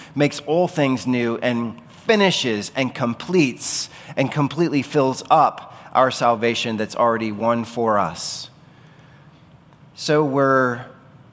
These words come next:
remembering what's behind us. We're anticipating what's still in front of us. And that's this beautiful season of Advent.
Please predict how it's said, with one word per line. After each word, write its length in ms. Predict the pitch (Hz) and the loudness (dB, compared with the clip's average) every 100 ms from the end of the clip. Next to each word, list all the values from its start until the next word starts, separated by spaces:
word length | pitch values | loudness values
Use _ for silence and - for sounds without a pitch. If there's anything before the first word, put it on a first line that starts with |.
| - | -6
remembering 880 | 127 135 156 233 208 117 98 101 165 - - - - - - - - - | 0 2 4 4 2 0 -2 -4 -6 -10 -20 -20 -20 -20 -20 -20 -18 -8
what's 200 | 123 - | -8 -2
behind 420 | 160 160 156 101 | 2 2 2 0
us. 500 | 80 107 - - - - - - - - - - - - | -4 -6 -8 -12 -16 -20 -20 -20 -20 -20 -20 -20 -20 -4
We're 180 | 127 - | 0 2
anticipating 1300 | 135 127 - 233 226 190 - 127 107 117 123 123 - | 0 0 0 0 0 -2 0 0 0 -2 -4 -6 -2
what's 600 | 123 127 - - - - | 2 2 0 -6 -6 -6
still 440 | - 143 135 117 | -2 2 2 2
in 200 | - 123 | -2 -6
front 260 | - 160 165 | 0 0 2
of 140 | 107 | 0
us. 500 | 95 90 92 - - - - - - - - - | 0 -2 -4 -10 -12 -18 -20 -20 -20 -20 -20 -10
And 140 | 113 | -4
that's 320 | 117 123 - | 0 0 0
this 420 | - 117 - - - | -4 -4 -4 -6 -10
beautiful 640 | 101 120 113 113 104 98 | -6 -4 -4 -4 -6 -6
season 540 | - 113 104 107 98 95 | -8 -6 -6 -6 -8 -8
of 120 | 95 | -4
Advent. 500 | 92 95 85 82 | -2 -2 -6 -12